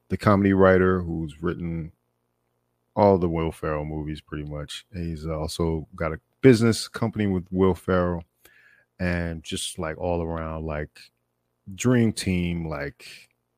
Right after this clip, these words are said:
somebody I wanna work with, you know what I mean? Like, I, I, I, I think I'm pretty funny, you know what I mean? Like, <laughs> but, uh, the funny thing is, like, as they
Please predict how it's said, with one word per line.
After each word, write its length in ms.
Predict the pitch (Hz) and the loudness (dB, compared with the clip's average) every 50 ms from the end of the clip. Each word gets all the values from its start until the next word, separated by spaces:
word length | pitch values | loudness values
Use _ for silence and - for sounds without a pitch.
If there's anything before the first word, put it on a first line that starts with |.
| _ _ _ _ - | _ _ _ _ -16
somebody 440 | - - 123 113 104 98 90 85 | -8 -4 2 4 4 6 4 4
I 120 | 82 80 80 | 4 2 2
wanna 300 | 82 82 80 73 73 73 | 0 0 -4 -6 -8 -8
work 300 | 71 73 71 73 _ - | -8 -8 -10 -10 _ -10
with, 160 | 78 73 73 - | -10 -10 -10 -8
you 120 | 82 85 | -8 -4
know 60 | 85 | -4
what 40 | 85 | -4
I 40 | 85 | -2
mean? 260 | 87 87 87 87 85 | -2 -2 -4 -4 -6
Like, 180 | 76 78 80 - - _ _ _ _ _ _ - | -8 -10 -12 -12 -14 _ _ _ _ _ _ -8
I, 60 | 147 143 - | -6 -2 -2
I, 260 | 160 156 - - 165 | -2 0 2 2 0
I, 40 | 151 - _ - - | 0 0 _ -2 -2
I 60 | 214 | -2
think 200 | 196 - 165 117 | 0 2 2 2
I'm 120 | 101 92 | 2 0
pretty 240 | - - - 92 78 | -2 -2 -2 -2 -2
funny, 280 | - - 87 82 90 110 | -2 -6 -6 -4 -4 -4
you 200 | 110 - 117 120 | -4 -4 -2 0
know 60 | 123 | 2
what 120 | 123 127 | 2 2
I 40 | 127 | 2
mean? 200 | 131 131 127 123 | 2 0 0 0
Like, 300 | 107 92 87 90 117 98 - - - - - 160 - - - | 0 2 4 4 4 2 2 -2 -14 -14 -14 -14 -14 -14 -14
<laughs> 440 | - - - - 147 143 127 - - | -16 -16 -12 -10 -8 -8 -8 -8 -2
but, 240 | 95 98 120 117 110 | 6 8 10 10 10
uh, 220 | 110 107 101 92 - _ _ _ _ _ _ - | 10 8 6 4 0 _ _ _ _ _ _ -20
the 40 | 92 | -20
funny 280 | - - 143 143 123 | -12 -8 -8 -6 -8
thing 240 | - - - 87 87 | -8 -10 -12 -12 -10
is, 200 | 85 85 82 78 | -12 -12 -14 -16
like, 340 | 85 80 80 78 _ _ _ _ _ _ - | -16 -16 -16 -18 _ _ _ _ _ _ -12
as 400 | 92 87 87 87 87 82 73 78 | -10 -8 -6 -6 -6 -8 -8 -8
they 280 | 85 82 80 78 80 | -8 -8 -8 -8 -10